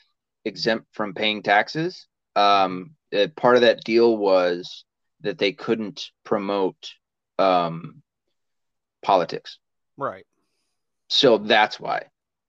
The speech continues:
Speaker 1: But now that that's over, because Trump removed that,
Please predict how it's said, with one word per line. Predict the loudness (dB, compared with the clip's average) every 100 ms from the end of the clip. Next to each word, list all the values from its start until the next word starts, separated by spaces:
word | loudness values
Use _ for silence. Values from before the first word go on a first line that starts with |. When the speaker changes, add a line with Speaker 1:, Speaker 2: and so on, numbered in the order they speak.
| _ _
Speaker 1:
But | -4 -2
now | 0 2 2
that | 0
that's | -2 2
over, | 4 4 4 -2 -2
because | -8 -4 -4 -4
Trump | -6 -2 -2 -2 _ _
removed | -10 -4 0 2 0 -4
that, | 2 2 2